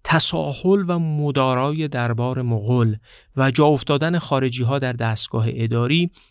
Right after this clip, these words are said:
تحولات زیادی رو در چین یوان پدید میاره. جوامع چینی هان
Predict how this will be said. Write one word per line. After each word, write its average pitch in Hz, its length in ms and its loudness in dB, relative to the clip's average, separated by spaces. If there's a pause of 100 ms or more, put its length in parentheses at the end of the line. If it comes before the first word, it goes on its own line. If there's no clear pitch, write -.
(100)
تحولات 160 640 0
زیادی 147 600 0
رو 139 140 -4
در 113 140 -2
چین 117 400 -2
یوان 117 640 0
پدید 113 380 -6
میاره. - 340 -10 (720)
جوامع 147 480 2
چینی 139 380 -2
هان 156 680 0